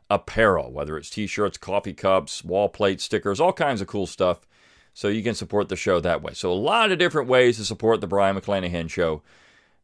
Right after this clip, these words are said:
Uh, I've got, uh, gear. I've got the McClanahan Academy. You can, you can, uh, just support the show by throwing a few bucks my way for the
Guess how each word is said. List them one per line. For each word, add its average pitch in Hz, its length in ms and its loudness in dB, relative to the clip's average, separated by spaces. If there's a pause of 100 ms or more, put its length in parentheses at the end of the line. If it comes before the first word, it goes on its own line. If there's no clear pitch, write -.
Uh, 76 60 -6
I've 76 260 -4
got, 87 340 0
uh, 82 140 0
gear. 139 460 4
I've 95 180 4
got 92 280 2
the 85 60 -14
McClanahan 107 460 -2
Academy. 123 480 2
You 98 220 -2
can, 82 340 -4 (260)
you 90 140 -8
can, 82 380 -8
uh, 76 160 -6
just 107 200 -2
support 120 320 0
the 104 60 -10
show 117 240 4
by 101 280 4 (380)
throwing 123 200 2
a 110 40 0
few 117 140 -2
bucks 117 320 2
my 113 160 2
way 113 220 4
for 107 260 0
the 95 200 -4